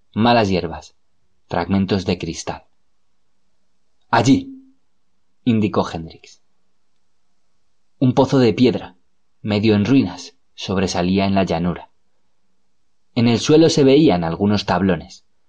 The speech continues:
Casi todo el pozo estaba desmoronado.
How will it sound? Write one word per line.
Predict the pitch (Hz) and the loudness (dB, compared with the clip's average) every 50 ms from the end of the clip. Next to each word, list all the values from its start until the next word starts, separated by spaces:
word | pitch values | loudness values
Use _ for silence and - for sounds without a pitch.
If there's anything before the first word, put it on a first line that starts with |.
| _ _ _ _ _ _ _ _ | _ _ _ _ _ _ _ _
Casi | - 85 - - 92 | -8 -6 -6 -6 -2
todo | - 104 98 110 110 | -2 0 2 2 2
el | 110 - | 2 2
pozo | - 123 - 123 147 - _ _ _ _ _ _ _ _ _ | 0 0 0 -2 -6 -8 _ _ _ _ _ _ _ _ _
estaba | 113 104 - - 107 104 113 110 | -10 -10 -6 -4 -2 -2 0 0
desmoronado. | 110 107 92 110 98 92 90 87 80 82 78 - - - | 0 -2 -2 -2 -2 -2 -2 -2 -4 -6 -8 -8 -12 -18